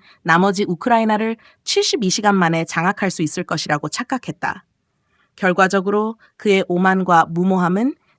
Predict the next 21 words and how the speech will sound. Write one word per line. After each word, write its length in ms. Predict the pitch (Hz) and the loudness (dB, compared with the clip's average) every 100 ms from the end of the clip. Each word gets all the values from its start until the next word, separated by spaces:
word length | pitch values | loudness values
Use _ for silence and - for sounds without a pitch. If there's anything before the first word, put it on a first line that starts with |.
| - | -8
치명적인 580 | - 392 392 330 285 277 | -2 0 0 0 0 0
실패로 500 | - 320 262 190 185 | -2 -4 -2 -4 -2
이어졌다. 680 | 170 151 - - - 180 _ _ _ _ _ _ _ _ 202 | -2 -4 -6 -10 -12 -12 _ _ _ _ _ _ _ _ 2
영상 340 | 202 214 269 | 4 4 4
시청해주셔서 720 | 254 262 285 277 254 233 220 | 2 0 2 2 2 -2 -2
감사합니다. 800 | 233 170 170 185 170 156 151 202 _ _ _ _ | 0 -2 2 2 2 -2 -4 -8 _ _ _ _
재미있으셨다면 1120 | - 202 214 233 220 214 202 208 226 277 277 254 | -2 2 2 0 -2 -4 0 0 2 2 0 -4
좋아요와 640 | - 196 220 240 233 233 | -2 2 4 4 2 0
공유, 440 | - 170 160 156 185 _ _ _ | -2 -2 -2 -4 -12 _ _ _
그리고 360 | 190 196 240 | -2 0 2
아래에 380 | 233 180 214 226 | 2 2 2 -2
댓글 400 | 214 190 - 294 | -4 -6 0 2
남겨주세요. 720 | 226 185 175 160 170 156 - - _ _ _ _ | 4 2 -2 -4 -6 -6 -8 -12 _ _ _ _
다음 340 | - 180 214 190 | 0 2 2 2
영상에서도 640 | 165 175 214 208 220 240 | 2 0 0 0 -2 -2
함께할 400 | 240 302 302 294 | 0 0 0 0
수 140 | - | 0
있도록 580 | 226 - 214 285 277 - _ | -4 -4 0 0 0 -4 _
구독 320 | 220 202 196 | 0 0 0
잊지 280 | 196 - 226 | -6 -4 0
마세요. 520 | 170 151 160 147 180 | 0 0 -4 -6 -10